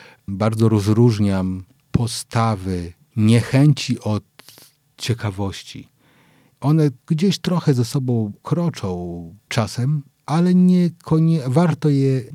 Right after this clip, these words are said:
jednak rozwarcić, warto je spróbować rozdzielić.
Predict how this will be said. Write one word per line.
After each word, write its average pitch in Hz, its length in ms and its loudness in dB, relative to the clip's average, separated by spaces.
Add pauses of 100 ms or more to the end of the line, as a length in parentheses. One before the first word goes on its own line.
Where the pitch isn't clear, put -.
(160)
jednak 123 340 2
rozwarcić, 113 800 -2
warto 113 340 -6
je 104 260 -6
spróbować 107 560 -4
rozdzielić. 98 720 -4